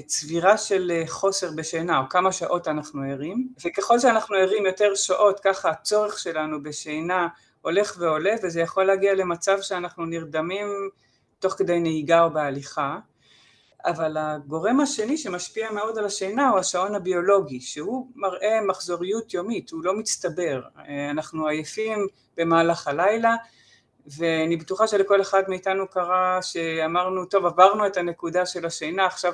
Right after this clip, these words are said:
כבר יהיה לי קשה להירדם." זה, זה השעון הביולוגי, הוא לא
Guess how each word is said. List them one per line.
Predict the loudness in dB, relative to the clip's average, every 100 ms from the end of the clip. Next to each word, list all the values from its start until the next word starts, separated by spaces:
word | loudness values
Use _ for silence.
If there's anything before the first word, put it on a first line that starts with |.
| -2
כבר | -4
יהיה | -2 -4
לי | -6
קשה | -10 -12 -8
להירדם." | -6 -6 -6 -6 -6 -8
זה, | -6 -6 -6
זה | 0 2
השעון | 4 2 2
הביולוגי, | 0 0 2 2 2
הוא | 0
לא | 2